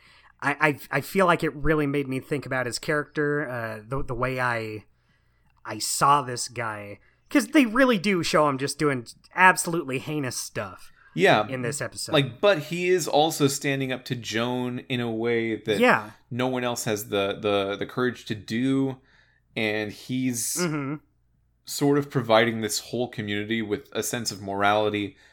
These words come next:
Speaker 2: that is righteous and good. Uh,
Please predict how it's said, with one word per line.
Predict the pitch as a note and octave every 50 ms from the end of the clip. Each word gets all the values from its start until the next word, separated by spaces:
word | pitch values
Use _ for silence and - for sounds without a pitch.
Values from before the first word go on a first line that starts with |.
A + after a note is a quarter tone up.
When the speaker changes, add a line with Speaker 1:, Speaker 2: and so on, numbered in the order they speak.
| _ _ _ _ _ _ -
Speaker 2:
that | C3+ C#3+ C#3 C#3 -
is | E3+ F3+ F#3+ E3 C#3 B2+
righteous | D#3 E3 F#3 F#3 - C#3 C#3 -
and | C#3 C3 A#2
good. | A#2 E3 - A#2+ F#2+ - - - _ _ _ _ _ _ _ _ -
Uh, | A2 G#2 G2+ G#2 G#2+